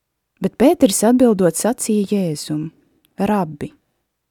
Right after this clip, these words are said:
mums ir labi šeit būt. Mēs uzcelsim trīs teltis: vienu tev, vienu Mūzum un vienu Elijam." Jo viņš nezināja, ko runāt, tā kā viņi bija ļoti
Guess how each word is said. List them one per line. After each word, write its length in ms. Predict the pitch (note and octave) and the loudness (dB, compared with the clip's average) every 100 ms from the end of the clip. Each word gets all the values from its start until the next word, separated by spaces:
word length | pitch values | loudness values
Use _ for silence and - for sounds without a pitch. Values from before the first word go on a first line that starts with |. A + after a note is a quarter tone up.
| _ _ _ | _ _ _
mums 240 | G#3+ G#3+ A3+ | -2 0 -2
ir 100 | A3 | -2
labi 300 | A3 E3 D#3 | -2 -4 -6
šeit 380 | - C#3+ C#3+ - | -8 -8 -10 -12
būt. 400 | D#3 - - - _ _ _ _ _ _ _ _ _ | -12 -12 -14 -20 _ _ _ _ _ _ _ _ _
Mēs 220 | G3+ G3 F4 | 0 0 0
uzcelsim 580 | G#4+ - A#3+ G3+ F#3+ | 0 2 2 2 0
trīs 380 | E3 G#3+ B3+ A#3 | 0 0 0 0
teltis: 800 | - G#3+ F3+ C#3 - - - - _ _ _ _ - | -2 -2 -2 -6 -10 -16 -16 -16 _ _ _ _ -8
vienu 320 | F#3 F#3 D3+ | -2 0 -2
tev, 440 | - E3+ F#3 B3+ - _ _ _ _ _ _ _ | -2 -4 -2 -4 -6 _ _ _ _ _ _ _
vienu 300 | E3+ F3+ D#3+ | -4 0 2
Mūzum 680 | D3+ D#3 F3 G#3+ - G3+ F3+ - _ _ - | 2 2 0 0 0 0 0 -6 _ _ 0
un 80 | D#3+ | 0
vienu 380 | E3+ F#3+ F#3+ - | 2 2 2 0
Elijam." 600 | F#3 E3+ D3 D3+ - E3 - _ _ _ _ _ - _ - - - - | -4 -4 -4 -6 -6 -8 -12 _ _ _ _ _ -20 _ -20 -20 -20 0
Jo 160 | G3 G#3+ | 6 8
viņš 200 | A3 - | 6 6
nezināja, 560 | A3 E4+ A#3+ G#3+ F#3+ E3 - | 4 4 4 4 4 0 -2
ko 220 | G#3+ G#3+ | 0 0
runāt, 640 | F#3+ A#3+ E3+ D3 E3 - - _ _ _ - | 2 2 2 -2 -6 -12 -20 _ _ _ -8
tā 140 | D#3+ | -8
kā 200 | - D#3 D3+ | -6 -8 -4
viņi 220 | D3+ D3+ | -4 -4
bija 280 | D#3 D3 C#3+ | -6 -8 -8
ļoti 420 | D3+ G3+ - - | -6 -6 -6 -12